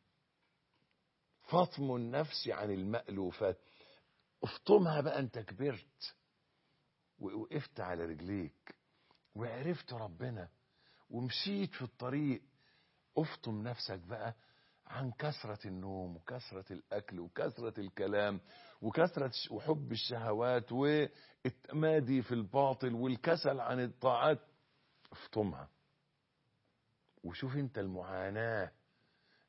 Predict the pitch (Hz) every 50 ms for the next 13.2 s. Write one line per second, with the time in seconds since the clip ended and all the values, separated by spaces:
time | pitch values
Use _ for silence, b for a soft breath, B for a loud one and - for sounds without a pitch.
0 | _ - 101 98 95 92 - - 143 143 131 - - 117 104 101 98 95 95 98
1 | 101 113 110 107 107 113 117 - - - 101 92 - - 131 127 - - 98 -
2 | - 95 90 87 95 120 143 170 - 196 - _ _ _ _ _ _ _ _ _
3 | _ _ _ - - 120 131 127 107 95 92 104 107 101 90 110 98 - - -
4 | 101 95 90 82 73 80 90 87 95 90 - - 78 64 73 85 87 82 76 69
5 | 62 - - - - _ _ b b b b b b b b b - 156 170 165
6 | - 131 123 110 104 98 95 104 131 143 - - - 113 92 78 85 90 90 85
7 | 85 85 87 90 87 90 90 87 - - 110 143 156 147 - _ b b b b
8 | b b b - 95 90 - 104 101 95 95 101 107 131 151 151 147 131 117 101
9 | 87 87 90 92 92 95 95 - - - - 104 104 120 156 185 165 - 156 131
10 | 110 104 101 104 107 107 107 104 104 104 101 104 104 104 107 - b b b b
11 | b b b b b b b - - 117 117 113 113 110 104 98 90 - - 113
12 | 110 101 98 104 113 127 139 139 131 117 107 98 90 87 - - 78 76 _ -
13 | - - - -